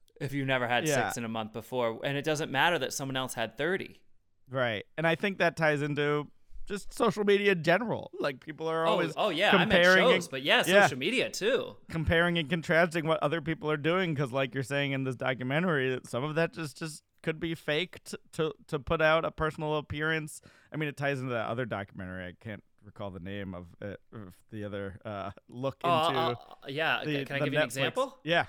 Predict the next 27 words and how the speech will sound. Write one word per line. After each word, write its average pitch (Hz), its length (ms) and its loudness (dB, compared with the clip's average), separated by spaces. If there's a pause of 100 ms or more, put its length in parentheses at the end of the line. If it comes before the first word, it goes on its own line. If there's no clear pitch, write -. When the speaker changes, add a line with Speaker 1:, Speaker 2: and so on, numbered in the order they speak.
Speaker 2:
go 170 120 0
ahead. 165 240 2 (600)
Speaker 1:
Uh, 143 440 4 (300)
they, 170 240 -2
like, 160 380 -4
they, 165 140 -2
that 165 200 -2
one 202 180 -4
guy, 175 240 2
like, 156 180 -2
just 156 220 -8
faked, 170 360 -6
like, 151 200 -2
uh, 135 440 0
faked 185 360 -6
like 143 160 -2
he 147 140 -10
was 135 380 -8 (1120)
gi-, 160 260 -2
gifted 160 440 -4
a 123 120 0
gym 135 320 -6
session. 208 560 -2 (300)
Speaker 2:
Mm-hmm. 127 200 -2
Speaker 1:
Like, 139 340 -2 (180)
I, 139 80 -4
I, 143 200 -4